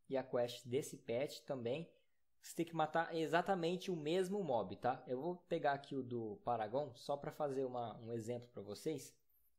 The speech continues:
Já aceitei ela aqui, ó. A gente tem que matar o Light Guard Paladins,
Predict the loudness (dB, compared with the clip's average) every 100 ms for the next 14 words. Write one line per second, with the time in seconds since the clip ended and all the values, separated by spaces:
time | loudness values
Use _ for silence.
0 | _ -2 0 0 -2 -2 0 0 0 0
1 | 0 0 -4 -20 _ _ -8 -4 -2 0
2 | 4 4 4 4 4 2 2 6 6 2
3 | -2 2 4 4 -2 -12